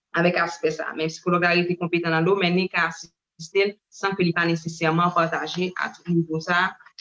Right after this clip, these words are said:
avèk yon psikològ, se pa yon zanmi. Menm lè gen de moun ki vin wè nou, se paske, ah, pèsonn pa konprann mwen, tout moun se mwen ap rakonte pwoblèm yo, menm pa gen moun pou rakonte pwoblèm yo, li pa yon zanmi. Paske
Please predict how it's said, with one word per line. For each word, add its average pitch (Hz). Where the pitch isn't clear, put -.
avèk 180
yon 175
psikològ, 214
se 196
pa 185
yon 180
zanmi. 165
Menm 180
lè 190
gen 185
de 185
moun 175
ki 175
vin 180
wè 170
nou, 170
se 175
paske, 180
ah, 220
pèsonn 214
pa 190
konprann 190
mwen, 196
tout -
moun 208
se 208
mwen 180
ap 175
rakonte 175
pwoblèm 165
yo, 160
menm 165
pa 160
gen 165
moun 165
pou 160
rakonte 160
pwoblèm 160
yo, 196
li 180
pa 185
yon 175
zanmi. 160
Paske 170